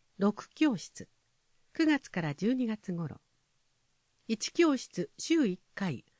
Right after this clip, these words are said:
十二日制。プログラムにより実費負担があります。地域支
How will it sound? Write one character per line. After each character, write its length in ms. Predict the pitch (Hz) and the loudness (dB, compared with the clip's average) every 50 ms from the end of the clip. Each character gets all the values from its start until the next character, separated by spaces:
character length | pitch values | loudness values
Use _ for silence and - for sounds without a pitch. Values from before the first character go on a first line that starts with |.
| _ _ - | _ _ -4
十 240 | 175 202 269 311 302 | 0 2 4 4 4
二 140 | 277 269 254 | 4 4 2
日 220 | 240 226 - - | 0 -2 -4 -8
制。 480 | - - - 190 175 156 139 110 - _ _ _ _ _ _ _ _ _ _ _ _ _ _ _ _ _ _ _ _ _ | -14 -10 -6 -4 -4 -4 -4 -6 -10 _ _ _ _ _ _ _ _ _ _ _ _ _ _ _ _ _ _ _ _ _
プ 100 | - 254 | 2 4
ロ 120 | 294 330 320 | 4 6 6
グ 100 | 349 330 | 4 4
ラ 100 | 330 311 | 4 2
ム 100 | 254 233 | 2 2
に 120 | 220 214 | 2 2
よ 140 | 208 202 196 | 2 2 2
り 220 | 202 202 202 - _ _ _ _ _ | 0 -2 -2 -4 _ _ _ _ _
実 200 | - 196 208 202 _ | -4 -2 -2 -2 _
費 140 | - 311 339 | 0 0 0
負 120 | 339 - | 0 0
担 220 | - 302 254 190 156 | -2 -2 -2 -2 -2
が 120 | 139 113 | -4 -6
あ 60 | 107 | -6
り 120 | 110 113 113 | -8 -8 -10
ま 160 | 101 107 - | -10 -12 -16
す。 260 | - - - - _ _ _ _ _ _ _ _ _ _ _ _ _ _ _ _ _ _ _ _ _ _ _ _ _ _ _ _ _ _ _ - | -20 -20 -20 -20 _ _ _ _ _ _ _ _ _ _ _ _ _ _ _ _ _ _ _ _ _ _ _ _ _ _ _ _ _ _ _ 2
地 240 | - 349 381 349 | 6 6 8 8
域 320 | 262 - - - 170 - - _ | 6 4 0 -4 -6 -6 -6 _
支 140 | - - 220 | -8 -4 -4